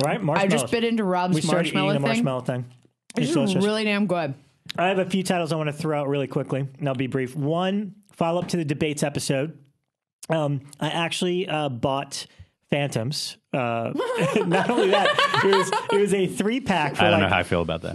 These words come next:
Speaker 1: it was a
Speaker 3: You
Speaker 1: three-pack
Speaker 3: spent money
Speaker 1: on
Speaker 3: on that.
Speaker 1: Blu-ray. Uh, not only that, I spent five dollars on Darkness, Phantoms, and Venom.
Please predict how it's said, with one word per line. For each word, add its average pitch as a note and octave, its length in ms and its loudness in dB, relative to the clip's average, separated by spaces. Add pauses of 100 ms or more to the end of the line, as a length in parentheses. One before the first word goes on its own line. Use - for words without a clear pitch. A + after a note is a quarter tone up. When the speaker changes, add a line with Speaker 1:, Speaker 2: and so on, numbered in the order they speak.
Speaker 1:
it - 80 -2
was F#3 140 4
a G3+ 40 4
Speaker 3:
You F#3+ 40 -2
Speaker 1:
three-pack G#3 320 0
Speaker 3:
spent A#2+ 320 4
money G#2+ 260 6
Speaker 1:
on F#2+ 80 4
Speaker 3:
on - 80 6
that. - 60 4
Speaker 1:
Blu-ray. C#3 340 0 (460)
Uh, - 60 -4
not F#3+ 180 2
only G3+ 160 0
that, F#3+ 180 0
I D3+ 60 0
spent D3 240 -4
five F3 240 0
dollars E3 320 0
on C3 200 -2
Darkness, D#3+ 540 -2
Phantoms, C#3 760 -2
and B2 420 -2
Venom. A#2+ 440 -2